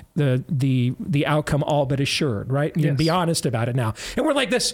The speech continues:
Speaker 1: we're like this about our favorite teams, right? Like, <clears throat> if you're in a season where, uh, Aaron, your Hawkeyes are struggling, or Aaron, your Badgers are, or, or, or Todd, your Badgers are,
Speaker 2: Packers too, throw 'em all
Speaker 1: and
Speaker 2: in there.
Speaker 1: Packers are, or my Wolverines or Lions are,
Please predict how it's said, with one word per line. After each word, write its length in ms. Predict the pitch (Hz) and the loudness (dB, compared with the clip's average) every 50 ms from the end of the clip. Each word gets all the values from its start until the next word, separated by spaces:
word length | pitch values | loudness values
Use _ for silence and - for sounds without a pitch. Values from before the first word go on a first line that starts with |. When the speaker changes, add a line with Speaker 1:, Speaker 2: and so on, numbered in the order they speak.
| - - - | -6 -12 -6
Speaker 1:
we're 80 | - 247 | -2 -2
like 120 | 254 214 | 0 0
this 140 | - - - | 0 0 0
about 140 | 214 220 208 | 0 0 0
our 80 | 196 | 0
favorite 280 | - 214 196 170 190 - | 0 0 0 0 0 0
teams, 480 | - 208 240 180 101 78 - - - - | 0 2 2 0 0 -2 -4 -6 -2 0
right? 260 | 143 143 180 - - | 0 0 0 0 0
Like, 220 | 170 165 165 - - | 0 0 0 -2 -8
<clears throat> 60 | - - - - - - - 269 277 294 233 190 123 - - - - - - _ - _ _ _ _ - - - - - | -16 -16 -16 -18 -18 -6 -2 0 2 4 2 2 0 -4 -10 -14 -14 -14 -16 _ -20 _ _ _ _ -12 -10 -8 -2 -2
if 120 | 190 143 | 0 2
you're 160 | 160 220 226 | 2 2 2
in 60 | 214 | 2
a 60 | 214 196 | 2 2
season 420 | - - 190 190 170 160 190 175 | 2 2 2 2 2 2 2 2
where, 420 | 160 151 143 147 147 147 160 - | 2 2 2 2 2 2 0 0
uh, 60 | 147 - - | -2 -2 0
Aaron, 240 | - 180 165 170 160 | 0 0 2 2 2
your 140 | 160 156 131 | 2 2 2
Hawkeyes 500 | 139 165 156 156 - 147 151 151 - 160 | 2 0 0 0 2 2 2 2 2 2
are 40 | 156 | 0
struggling, 540 | - - 165 151 151 143 151 151 151 147 | 0 2 2 2 2 2 2 0 2 0
or 60 | 139 - | 0 0
Aaron, 260 | 151 135 139 147 143 | 0 0 2 2 2
your 120 | 143 147 | 2 2
Badgers 440 | 127 139 135 139 147 131 151 143 127 | 0 0 0 2 2 2 0 0 0
are, 220 | 143 135 147 156 | 0 0 0 0
or, 240 | 143 131 135 139 - | 0 0 -2 0 0
or, 160 | 165 139 147 - - | -2 -2 0 0 -2
or 60 | 135 | -2
Todd, 240 | - 156 151 143 135 | -2 0 -2 0 0
your 100 | 143 139 | 0 0
Badgers 380 | 131 139 131 135 123 135 123 185 | 0 0 0 0 0 2 2 2
are, 100 | 180 - | 2 2
Speaker 2:
Packers 220 | 135 233 214 - | 2 0 -2 0
too, 200 | - 190 196 214 | -2 0 0 0
throw 220 | 196 - 175 190 | 0 0 0 2
'em 80 | 208 208 | 2 2
all 60 | 214 | 2
Speaker 1:
and 100 | 175 - | 2 2
Speaker 2:
in 60 | 196 | 2
there. 100 | 185 165 | 2 2
Speaker 1:
Packers 300 | 165 170 - 170 160 139 | 2 2 2 0 2 2
are, 280 | 165 156 156 160 165 170 | 2 2 4 4 2 2
or 220 | - - 151 143 | 2 2 2 2
my 180 | 139 143 147 156 | 2 2 2 4
Wolverines 600 | 156 165 165 156 147 147 151 151 151 156 160 143 | 4 4 4 4 2 2 2 2 2 2 2 2
or 80 | 139 143 | 2 2
Lions 460 | 135 135 139 143 151 156 160 160 139 | 2 2 2 2 2 2 2 2 2
are, 260 | 156 151 156 160 151 | 2 2 2 0 -2